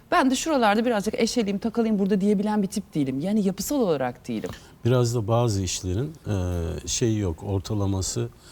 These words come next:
Speaker 2: insanı mutlu etmez, değil mi?
Speaker 1: Etmez. Çünkü aynı
Speaker 2: Evet.
Speaker 1: emeği veriyorsun
Speaker 2: Evet.
Speaker 1: ama orada eşelem-, eşelemek durumunda kalıyorsun.
Speaker 2: Hmm.
Speaker 1: Yani dans benimle ölene kadar benimle gelecek olan
Speaker 2: Bir
Speaker 1: bir
Speaker 2: şey.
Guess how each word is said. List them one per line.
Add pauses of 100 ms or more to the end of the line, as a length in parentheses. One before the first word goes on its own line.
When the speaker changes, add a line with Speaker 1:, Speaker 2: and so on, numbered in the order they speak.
(220)
Speaker 2:
insanı
mutlu
etmez,
değil
mi?
Speaker 1:
Etmez.
Çünkü
aynı
Speaker 2:
Evet.
Speaker 1:
emeği
veriyorsun (180)
Speaker 2:
Evet. (140)
Speaker 1:
ama
orada
eşelem-,
eşelemek
durumunda
kalıyorsun.
Speaker 2:
Hmm.
Speaker 1:
Yani
dans (540)
benimle
ölene
kadar
benimle
gelecek
olan (160)
Speaker 2:
Bir
Speaker 1:
bir
Speaker 2:
şey.